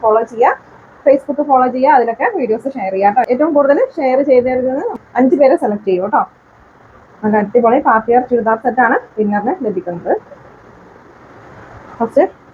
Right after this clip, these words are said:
ഫുൾ സ്റ്റോൺ വർക്കാണ് ഇതിൻ്റെ നെക്കിൽ ഒക്കെ കൊടുത്തിട്ടുള്ളത് കേട്ടോ. ഫുൾ നല്ല ഭംഗിയുള്ള ഡിസൈനാണ്. ടോപ്പിൻ്റെ എൻഡിലും ഫുൾ സ്റ്റോൺ വർക്കും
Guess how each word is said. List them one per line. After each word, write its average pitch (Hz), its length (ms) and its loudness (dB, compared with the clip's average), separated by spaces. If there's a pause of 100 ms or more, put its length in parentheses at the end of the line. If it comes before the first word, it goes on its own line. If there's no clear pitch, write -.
(340)
ഫുൾ 320 300 0 (160)
സ്റ്റോൺ 240 340 2
വർക്കാണ് 262 320 0 (180)
ഇതിൻ്റെ 214 220 -2 (160)
നെക്കിൽ 208 320 -6
ഒക്കെ - 480 -10
കൊടുത്തിട്ടുള്ളത് 226 340 2
കേട്ടോ. 226 180 2
ഫുൾ 240 120 -2 (200)
നല്ല 254 400 -6
ഭംഗിയുള്ള 254 320 -2
ഡിസൈനാണ്. 262 360 -2 (360)
ടോപ്പിൻ്റെ 240 340 0
എൻഡിലും 254 260 2 (460)
ഫുൾ 247 120 0 (120)
സ്റ്റോൺ 233 280 0
വർക്കും 247 240 -2